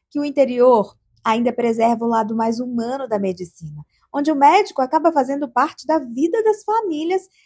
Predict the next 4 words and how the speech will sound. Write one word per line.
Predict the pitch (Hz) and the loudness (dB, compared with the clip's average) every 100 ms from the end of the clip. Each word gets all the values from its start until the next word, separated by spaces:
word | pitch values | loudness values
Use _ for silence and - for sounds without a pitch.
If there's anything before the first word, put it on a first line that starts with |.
| - | -4
e | 370 | 0
acompanhando | 359 359 359 330 330 | 0 0 -2 -2 -2
gerações | 302 320 320 320 320 311 | 0 2 0 -2 -6 -4
inteiras. | 320 349 - 320 320 262 185 - | -4 -6 -2 0 0 -4 -6 -10